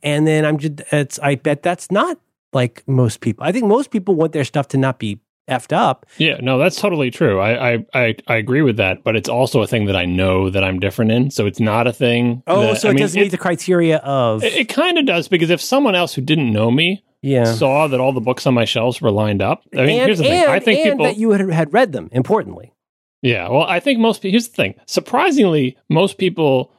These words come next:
Speaker 2: do not notice that my books are not damaged. That's how blind people are to book damage. They would, if I pointed it
Speaker 1: <laughs>
Speaker 2: out
Speaker 1: Okay.
Speaker 2: to them, they, they would be like, "That's really weird," 'cause it is weird.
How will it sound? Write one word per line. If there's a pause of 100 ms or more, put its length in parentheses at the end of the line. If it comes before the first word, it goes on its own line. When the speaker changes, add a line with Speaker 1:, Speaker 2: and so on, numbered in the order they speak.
(340)
Speaker 2:
do
not
notice
that
my
books
are
not
damaged. (160)
That's
how
blind
people
are
to
book
damage. (120)
They
would, (140)
if
I (100)
pointed
it
Speaker 1:
<laughs>
Speaker 2:
out
Speaker 1:
Okay.
Speaker 2:
to
them,
they,
they
would
be
like,
"That's
really
weird,"
'cause
it
is
weird.